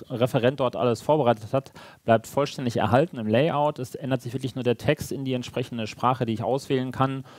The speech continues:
Und hier stehen mittlerweile sehr viele Sprachen auch zur Verfügung. Äh, das heißt, habe ich eben, äh, Slides, die jetzt mal auf Englisch erstellt worden sind, aber ich habe eben nur einen deutschen Teilnehmerkreis oder wenige deutsche Teilnehmer, wenige Franzosen, äh, Spanier, was auch immer,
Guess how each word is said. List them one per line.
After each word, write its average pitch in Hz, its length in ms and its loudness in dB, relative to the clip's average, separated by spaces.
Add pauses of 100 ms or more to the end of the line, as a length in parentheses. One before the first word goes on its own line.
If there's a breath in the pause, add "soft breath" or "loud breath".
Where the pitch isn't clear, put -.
(160 loud breath)
Und 127 100 -8
hier 120 160 2
stehen 120 220 -2
mittlerweile 113 340 2
sehr 113 160 0
viele 113 220 -6
Sprachen 110 380 0
auch 107 140 -6
zur - 140 -12
Verfügung. 123 640 -4 (320 loud breath)
Äh, 107 100 0
das 104 160 0
heißt, 110 220 0
habe 110 100 2
ich 107 100 -2
eben, 107 280 -2 (420 loud breath)
äh, 101 140 2
Slides, 113 540 2
die 110 140 -4
jetzt 107 280 2
mal 104 280 2
auf 107 200 -6
Englisch 113 320 -2
erstellt 113 380 -2
worden 113 240 0
sind, 110 200 -2
aber 107 120 0
ich 101 120 -4
habe 107 140 -6
eben 110 200 -2
nur 110 120 -4
einen 107 140 -6
deutschen 107 340 -4
Teilnehmerkreis 107 800 0
oder 104 180 -2
wenige 117 300 0
deutsche 110 300 -2
Teilnehmer, 110 500 -2
wenige 107 260 -2
Franzosen, 107 800 -6
äh, 101 140 -6
Spanier, 104 420 -2
was 104 140 -2
auch 104 100 -6
immer, 101 220 -2